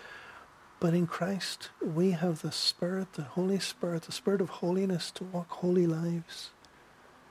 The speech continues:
to produce the fruit of the Spirit. So let's be courageous.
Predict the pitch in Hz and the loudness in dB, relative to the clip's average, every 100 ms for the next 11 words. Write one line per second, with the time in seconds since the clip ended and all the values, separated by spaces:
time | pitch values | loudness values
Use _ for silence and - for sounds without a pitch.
0 | - - - - - - - - - 170 | -20 -20 -20 -20 -20 -20 -20 -8 -4 -4
1 | - 170 - - - - 180 208 180 165 | -2 -2 0 -4 -6 0 0 2 0 0
2 | - - 156 151 - - - - - - | -2 -6 -8 -12 -18 -20 -20 -20 -20 -20
3 | - - - - - - - - - - | -20 -20 -20 -20 -20 -20 -20 -20 -20 -20
4 | - - - - - - - - - - | -20 -20 -20 -20 -20 -20 -20 -20 -20 -20
5 | - - - - - - - - - - | -20 -20 -20 -20 -20 -20 -20 -20 -20 -20
6 | - - - - - - - 156 170 185 | -20 -20 -20 -20 -20 -6 -4 0 0 2
7 | 226 - 180 160 156 151 143 - - | -2 0 0 2 0 -2 -8 -8 -10